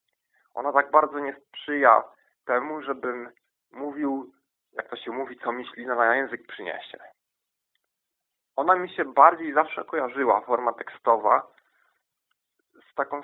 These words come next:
sytuacją, gdzie mogę się nieco bardziej zastanowić. A może nawet nie tyle mogę, co muszę. W związku z tym, że moim zdaniem trudniej jest napisać,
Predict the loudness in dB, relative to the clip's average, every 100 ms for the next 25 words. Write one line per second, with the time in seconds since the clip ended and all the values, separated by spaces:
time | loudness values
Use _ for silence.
0 | -14 -8 0 0 0 -12 -8 -6 -4 -4
1 | -6 -6 -6 -6 -4 4 6 4 2 -6
2 | -6 -6 -4 -4 -4 -14 -20 _ _ _
3 | _ _ _ _ _ _ _ _ _ _
4 | _ _ _ _ _ _ _ _ _ _
5 | _ _ _ _ _ _ _ _ _ _
6 | _ _ _ _ _ 0 2 4 2 4
7 | 4 4 -2 -4 2 2 6 6 6 2
8 | 0 -4 -2 -4 -2 -2 -2 -10 _ _
9 | _ _ -10 -8 -8 -8 -10 -8 -8 -4
10 | 0 0 0 -2 -4 -4 -2 4 4 2
11 | -6 -6 -8 -6 -6 -6 -4 -6 -8 -8
12 | -8 -8 -16 0 4 4 0